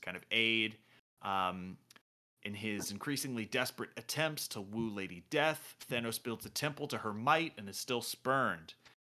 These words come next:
Meanwhile, back on Earth, the Silver Surfer is trying breathlessly to warn the Avengers of the impending threat. Thanos, blinded by his loyalty and frustration with Lady Death, eliminates half of the universe's population to prove his love.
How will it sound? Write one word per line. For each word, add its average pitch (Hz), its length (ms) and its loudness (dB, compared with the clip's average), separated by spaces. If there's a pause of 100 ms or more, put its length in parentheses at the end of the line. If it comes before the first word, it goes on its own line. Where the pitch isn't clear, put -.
(120)
Meanwhile, 110 460 4
back 110 280 4
on 104 240 2
Earth, 131 420 2 (380)
the 107 60 -8
Silver 147 300 0
Surfer 131 360 0
is 110 100 -2
trying 113 280 2
breathlessly 117 600 0
to 101 80 -2
warn 160 340 0
the 139 100 0
Avengers 127 440 0
of 98 100 -12
the 107 100 -4
impending 95 400 -4
threat. 120 440 2 (520)
Thanos, 127 400 2
blinded 110 360 0
by 104 160 4
his 95 140 -2
loyalty 135 460 2
and 104 100 -4
frustration 131 640 0
with 120 180 -6
Lady 117 240 0
Death, 113 420 2
eliminates 113 500 -2
half 127 300 4
of 117 120 -6
the 113 80 -4
universe's 110 520 -2
population 113 720 0
to 98 60 -4
prove 117 280 -4
his 92 200 -8
love. 95 540 0